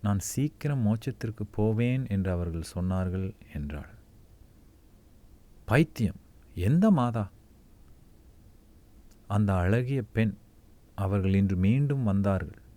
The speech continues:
வீட்டில் உள்ளவர்களில் ஒரு குரல் இவ்வாறு இடைக்கேள்வி கேட்டது. "அழகிய பெண்ணா? இந்த ஆள் மாதிரி அழகா இருந்ததா?"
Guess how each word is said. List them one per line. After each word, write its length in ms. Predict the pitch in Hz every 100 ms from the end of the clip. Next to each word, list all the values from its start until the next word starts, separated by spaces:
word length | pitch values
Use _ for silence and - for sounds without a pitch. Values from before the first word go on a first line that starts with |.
| - - - - - - - - - - - - - - - - - 82
வீட்டில் 360 | 92 160 - 127
உள்ளவர்களில் 680 | 117 113 107 101 95 92 98 - -
ஒரு 380 | 87 90 110 110
குரல் 280 | - 117 120
இவ்வாறு 400 | 101 95 107 107
இடைக்கேள்வி 720 | 87 85 117 110 - 95 87
கேட்டது. 420 | 82 82 - 73 - - - - - - - - - - - - -
"அழகிய 560 | 85 90 139 156 165 156
பெண்ணா? 460 | 143 139 139 135 - - _ _ - - - - - - - - - - - -
இந்த 320 | 101 107 131 139
ஆள் 220 | 139 151
மாதிரி 320 | 147 147 147
அழகா 400 | 131 113 123 147
இருந்ததா?" 540 | 131 120 113 110 165